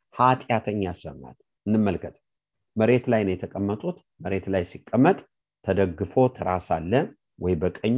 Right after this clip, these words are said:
በኩል ተንተርሶ እግሮቹን ወደ ኋላ አድርጎ፣ ወይ ደግሞ በግራው በኩል ክንዱን አድርጎ ትራስ ላይ እግሮቹ ታጥፈው ወደ ኋላ ነው ያሉት። በፊት ለፊት መምጣት አልቻለችም። ኃጢአት ፊት ለፊት አያደርግም ከክርስቶስ ጋር፣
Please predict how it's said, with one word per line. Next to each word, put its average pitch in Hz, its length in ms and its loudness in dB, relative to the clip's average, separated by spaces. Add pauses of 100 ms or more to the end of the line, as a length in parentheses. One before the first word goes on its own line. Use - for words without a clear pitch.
በኩል 135 340 0
ተንተርሶ 123 500 -4 (520)
እግሮቹን 95 380 -2
ወደ 87 180 -2
ኋላ 80 240 -4
አድርጎ፣ 82 300 -4 (680)
ወይ 90 100 2
ደግሞ 110 300 -4
በግራው 87 400 -2
በኩል 90 340 -2 (360)
ክንዱን 104 340 2
አድርጎ 78 380 -8
ትራስ 107 380 2
ላይ 165 160 8 (480)
እግሮቹ 98 300 -2 (100)
ታጥፈው 92 460 0 (260)
ወደ 90 160 -2
ኋላ 90 260 2
ነው 69 120 -8
ያሉት። - 260 -20 (920)
በፊት 160 300 2
ለፊት 170 320 2
መምጣት 117 400 0 (120)
አልቻለችም። 90 640 -6 (640)
ኃጢአት 156 460 4 (680)
ፊት 165 140 2
ለፊት 143 360 2
አያደርግም - 500 -10 (100)
ከክርስቶስ 101 560 -6
ጋር፣ - 160 -20